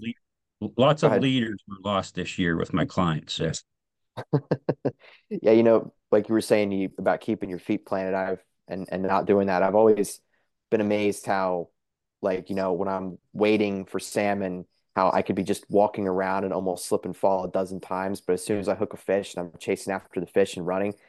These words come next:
Speaker 2: then I never almost slip. I never have
Speaker 1: Yeah.
Speaker 2: a, a near accident. It's amazing how that works.
Speaker 1: <laughs> Yeah. Yeah, I try, you know, I try, you know, at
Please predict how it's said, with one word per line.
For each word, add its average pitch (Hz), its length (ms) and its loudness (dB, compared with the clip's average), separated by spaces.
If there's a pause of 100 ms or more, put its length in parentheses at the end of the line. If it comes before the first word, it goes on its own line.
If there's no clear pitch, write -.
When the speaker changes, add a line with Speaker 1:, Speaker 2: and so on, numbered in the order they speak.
(140)
Speaker 2:
then 117 100 4
I 110 80 4
never 107 360 0
almost 92 340 -6
slip. 78 340 -8 (160)
I - 60 -6
never 104 300 4
have 104 200 4
Speaker 1:
Yeah. 95 160 2 (140)
Speaker 2:
a, - 0 -
a 98 40 -2
near 98 220 4
accident. 95 520 -2
It's - 120 -6
amazing 120 400 4
how 107 100 2
that 98 160 4
works. 95 480 -2
Speaker 1:
<laughs> - 60 -20 (380)
Yeah. 135 360 -2 (800)
Yeah, 95 220 0
I 143 80 0
try, 165 560 0
you 120 140 -4
know, 123 120 0
I 131 80 -2
try, 147 460 0
you 117 200 -4
know, 113 200 -4
at 104 80 -8